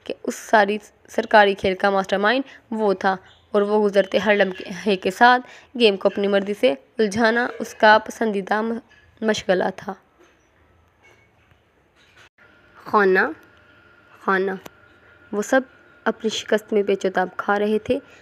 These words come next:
वो अदालत का ख्याल करते, वो मुश्किल जब्त करते हुए उठे और सुलगती निगाहों से हबीब यूसुफ और बिनफ्शे को देखते हुए साथ चलने का इशारा करते हुए बाहर की तरफ बढ़े,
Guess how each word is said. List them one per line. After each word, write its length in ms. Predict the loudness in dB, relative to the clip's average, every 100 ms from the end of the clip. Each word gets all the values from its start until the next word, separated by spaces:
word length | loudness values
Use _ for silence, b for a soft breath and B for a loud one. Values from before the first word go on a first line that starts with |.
| b
वो 80 | -4
अदालत 420 | -2 2 2 2 -4
का 120 | -8
ख्याल 360 | -2 -2 -2 0
करते, 360 | 0 0 -4 -4 _ _ _
वो 100 | 0
मुश्किल 400 | 2 0 -2 -4
जब्त 260 | 0 0 0
करते 300 | -2 -2 -2
हुए 200 | -2 -4
उठे 380 | -4 -2 -2 -2 b b 2
और 240 | 2 2
सुलगती 480 | 0 4 4 4 0
निगाहों 320 | 4 2 2
से 220 | 0 -4 B B -4 2
हबीब 280 | 4 4 2
यूसुफ 360 | 0 0 -6 -6 _ 4
और 160 | 4
बिनफ्शे 380 | 4 2 0 -2
को 120 | -2
देखते 300 | -2 0 0
हुए 300 | 4 6 6 4 B B 2
साथ 200 | 4 4
चलने 280 | 2 0 0
का 120 | 0
इशारा 420 | 0 2 4 2
करते 300 | 0 -2 0
हुए 240 | 0 0 2
बाहर 300 | 2 2 -4
की 120 | -12
तरफ 260 | -14 -4 2
बढ़े, 240 | 2